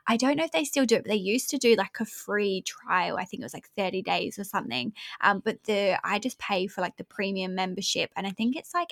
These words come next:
eighty bucks or something for the year. So it's not even, like, overly expensive when you look into how much you get out of that. Like, there's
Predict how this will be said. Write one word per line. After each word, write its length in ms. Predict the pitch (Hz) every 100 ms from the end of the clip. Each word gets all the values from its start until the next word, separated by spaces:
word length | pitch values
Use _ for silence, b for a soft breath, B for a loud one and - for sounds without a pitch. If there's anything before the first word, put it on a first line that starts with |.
| -
eighty 280 | 214 208 196
bucks 300 | - - -
or 20 |
something 300 | - - 190
for 100 | -
the 80 | 185
year. 260 | 180 185 -
So 120 | -
it's 160 | -
not 160 | 240 247
even, 200 | 311 349
like, 140 | 285 - -
overly 340 | 196 190 190
expensive 640 | - - 185 175 - 185 185 B B B
when 240 | - 208 196
you 180 | 196 185
look 180 | 196
into 200 | 190 190
how 260 | 190 - 190
much 260 | 180 - -
you 60 |
get 180 | - -
out 160 | 202 190
of 60 | 214
that. 220 | 269 294
Like, 160 | 190
there's 300 | - - 220